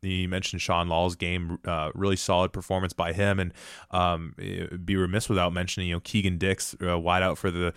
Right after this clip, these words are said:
Griffins as well, uh, four receptions, seventy-nine <laughs> yards, two T Ds on the game. I mean,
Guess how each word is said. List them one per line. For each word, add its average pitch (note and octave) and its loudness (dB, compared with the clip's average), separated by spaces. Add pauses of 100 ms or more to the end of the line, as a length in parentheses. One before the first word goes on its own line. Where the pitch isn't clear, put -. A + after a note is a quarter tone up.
(300)
Griffins G#2 4
as F2+ -2
well, F#2+ 6
uh, D#2+ 0
four - 0
receptions, G2 0
seventy-nine F#2+ 0
<laughs> - -4
yards, F#2+ -4
two - -4
T G2+ -6
Ds F#2 0
on E2+ 0
the E2+ -4
game. F#2+ 0
I E2+ 0
mean, F2 -4